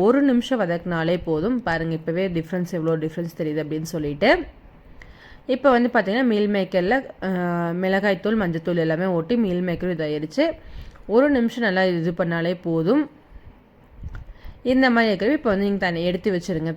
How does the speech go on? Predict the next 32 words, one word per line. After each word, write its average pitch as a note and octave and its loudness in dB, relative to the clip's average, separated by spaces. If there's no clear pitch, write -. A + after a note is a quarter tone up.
தனியா E3 -2
அதை. F#3 4
ஏன்னா C4+ 4
நம்ம A3+ 2
வந்து G#3 0
கிரேவி G3+ 2
வந்து G3 0
அதே G3 0
பேன்ல F3+ -2
தான் G3 0
செய்ய F3 -2
போறோம் F3 0
அப்படிங்கிறனால E3 -2
அதை F#3+ 0
அப்படியே F3 -2
எடுத்து E3+ -4
வச்சுட்டு, E3 -4
அதே F3 -2
பேன்ல E3 0
நம்ம A3 2
வந்து G#3 0
இப்போ A#3 -2
நமக்கு F#3+ -2
தேவையான F#3+ 2
அளவுக்கு G3 -2
எண்ணெய் F3+ -4
சேர்த்துக்கோங்க. E3+ -2
ஒரு G#3+ 6
ரெண்டு A#3 4
டேபிள் A3 2
ஸ்பூன் A#3+ -2
சேர்த்திங்கன்னா F#3 -2